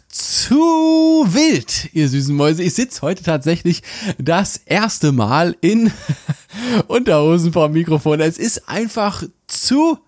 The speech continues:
heiß. It's getting hot in here. Also, nicht der Podcast, der ist natürlich auch absolut heiß, heiß, heiß.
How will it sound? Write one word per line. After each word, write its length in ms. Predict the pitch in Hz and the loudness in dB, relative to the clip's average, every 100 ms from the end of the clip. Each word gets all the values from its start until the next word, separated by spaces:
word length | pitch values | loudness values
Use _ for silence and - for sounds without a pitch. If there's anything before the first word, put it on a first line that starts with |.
| - | -10
heiß. 400 | - - - - - 240 208 - | -8 -6 -4 -6 -6 -8 -6 -6
It's 220 | 139 - | -6 -2
getting 400 | 160 156 135 135 170 | 0 0 -2 -2 -2
hot 220 | 180 170 | -2 -4
in 160 | 185 | -4
here. 640 | 170 175 160 160 156 156 165 | 0 2 2 0 -2 -4 -4
Also, 300 | - 131 87 - - - | -2 -2 -2 -8 -16 -2
nicht 220 | 131 160 | 0 0
der 100 | 123 | -2
Podcast, 680 | 92 - 151 - - - - | -2 -2 -2 -4 -4 -4 -4
der 160 | - 127 | -2 -2
ist 160 | 120 123 | -2 -4
natürlich 460 | 110 117 120 - | -2 -2 -2 -2
auch 280 | 143 156 - | -2 -2 -2
absolut 580 | 139 - 139 123 120 - - | -4 0 0 2 2 0 -2
heiß, 260 | 185 - - | -2 -4 -4
heiß, 280 | 143 - - | -2 -2 -2
heiß. 300 | 170 185 | -2 0